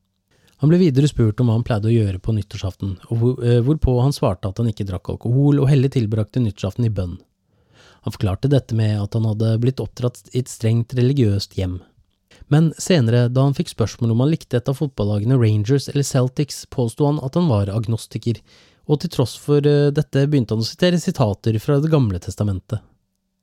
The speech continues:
For å gi litt bakgrunn angående fotballagene, eh, så handler det om hvorvidt han var protestant og dermed holdt med Rangers, eller katolikk og derfor holdt med Celtics, derav rivaleriet mellom de to klubbene. Da taxien kjørte langs Kingsway, en vei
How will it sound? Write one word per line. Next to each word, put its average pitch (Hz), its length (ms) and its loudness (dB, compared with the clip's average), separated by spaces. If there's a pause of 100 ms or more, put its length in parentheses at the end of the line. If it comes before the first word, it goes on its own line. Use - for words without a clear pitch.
(480)
For 120 140 0
å 131 40 6
gi 123 140 6
litt 131 180 0
bakgrunn 120 420 0
angående 107 360 0
fotballagene, 107 760 -2 (420)
eh, 135 220 2
så 156 200 0
handler 110 300 2
det 113 140 2
om 139 180 2
hvorvidt 131 300 0
han 117 140 2
var 101 160 -2
protestant 131 580 -4
og 113 80 -4
dermed 95 260 -4
holdt 98 200 -8
med 95 100 -2
Rangers, 139 560 2
eller 143 180 2
katolikk 160 480 -2
og 139 120 2
derfor 104 300 0
holdt 101 140 -4
med 113 60 -2
Celtics, - 580 -8
derav 120 400 0
rivaleriet 131 720 2
mellom 101 260 -2
de 104 100 -6
to 104 200 -2
klubbene. 95 340 -4 (1120)
Da 165 80 2
taxien 147 480 0
kjørte 117 300 0
langs 110 180 0
Kingsway, 131 600 0
en 107 100 -2
vei 101 160 -2